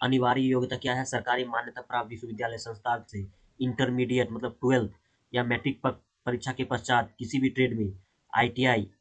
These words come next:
मतलब matric के पश्चात आईटीआई की स्थिति में प्राप्तान प्रतिशत, मतलब जो देखो, यदि आप लोग ट्वेल्थ pass हो तो डायरेक्टली form fill up कर सकते हो। इसके अलावा यदि टेंथ के साथ यदि आईटीआई हो तो आप लोग form fill up कर सकते हो, ठीक है। इसका भी अतिरिक्त योग्यता है, आप लोग मुताबिक देख लेना,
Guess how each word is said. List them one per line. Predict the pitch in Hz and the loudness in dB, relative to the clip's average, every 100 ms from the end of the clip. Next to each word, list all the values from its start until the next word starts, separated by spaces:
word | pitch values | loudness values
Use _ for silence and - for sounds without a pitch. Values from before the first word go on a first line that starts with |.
| _ 127 | _ -6
मतलब | 120 131 | 0 2
matric | 127 143 | 2 2
के | 143 | 0
पश्चात | 131 135 131 | 0 -2 2
आईटीआई | 117 110 131 127 | 2 2 2 2
की | 123 | 0
स्थिति | 117 123 | -4 -2
में | 127 147 - _ _ | -2 -2 -6 _ _
प्राप्तान | 120 - 123 | 0 4 0
प्रतिशत, | 117 113 127 123 | 0 -2 -2 0
मतलब | 139 - | -4 0
जो | |
देखो, | 127 110 - _ | -2 -2 -8 _
यदि | 131 123 | 0 2
आप | 135 131 | 0 -2
लोग | - | 0
ट्वेल्थ | 131 131 | 0 4
pass | 123 117 | 2 2
हो | 120 | -4
तो | 110 | 0
डायरेक्टली | 113 120 | 0 0
form | 123 113 | -6 -8
fill | 123 | -8
up | |
कर | 123 | -8
सकते | 123 123 | -8 -6
हो। | 127 - | -6 -6
इसके | - | 2
अलावा | 123 123 | 4 4
यदि | 120 | 0
टेंथ | 131 127 | 0 0
के | 123 | -2
साथ | 123 120 | -2 -2
यदि | 120 | -2
आईटीआई | 117 110 120 | -4 -2 -4
हो | 110 104 _ _ _ | -4 -8 _ _ _
तो | 131 | 2
आप | 127 | 2
लोग | 135 | 0
form | 123 | 0
fill | 131 | 0
up | 139 | 0
कर | |
सकते | 107 104 | -2 -4
हो, | |
ठीक | - | -4
है। | 117 - _ _ _ _ _ _ - | -6 -8 _ _ _ _ _ _ -8
इसका | - 131 | -2 0
भी | 135 | 0
अतिरिक्त | 117 131 127 | -2 -4 0
योग्यता | 131 120 127 | 0 2 2
है, | 131 | 2
आप | 127 | 2
लोग | 123 | 2
मुताबिक | 123 | 2
देख | 123 | 2
लेना, | 123 131 | 0 -2